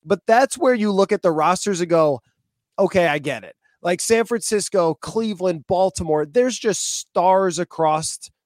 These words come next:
the, the, you know, the, the entire defense. Where with this team, it's like, eh, you know, Harrison Smith and, uh, okay, Danielle Hunter. Anybody else you got that's the, like, a proven star? And that kinda comes into play in some of those bigger moments, which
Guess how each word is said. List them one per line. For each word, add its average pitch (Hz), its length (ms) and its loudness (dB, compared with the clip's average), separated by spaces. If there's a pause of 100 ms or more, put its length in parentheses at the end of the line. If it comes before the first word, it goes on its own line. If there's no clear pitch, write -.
the, 160 360 -10
the, 180 100 -10
you 190 120 -8
know, 175 200 2
the, 151 200 -2
the 156 240 -2
entire 160 400 -2
defense. 151 560 -4 (320)
Where 202 220 2
with 226 100 4
this 320 220 2
team, 226 200 0
it's 208 120 -6
like, 202 300 0 (140)
eh, 370 280 0
you 226 160 0
know, 160 100 -2
Harrison 180 400 0
Smith 160 580 -2
and, 190 520 2
uh, 208 760 2
okay, 226 220 0
Danielle 226 300 0
Hunter. 208 560 2 (960)
Anybody 214 340 0
else 285 240 2
you 254 60 -4
got 285 320 2
that's 214 340 -2
the, 196 140 -2
like, 208 160 0
a 190 80 -2
proven 226 420 -4
star? 220 480 2 (340)
And 196 120 -2
that 233 180 -2
kinda 247 240 -4
comes 196 340 -6
into 180 200 -2
play 175 480 -2
in 123 100 -10
some 156 220 -4
of 139 80 -8
those 147 180 -4
bigger 151 300 -4
moments, 175 500 -2
which 175 320 -2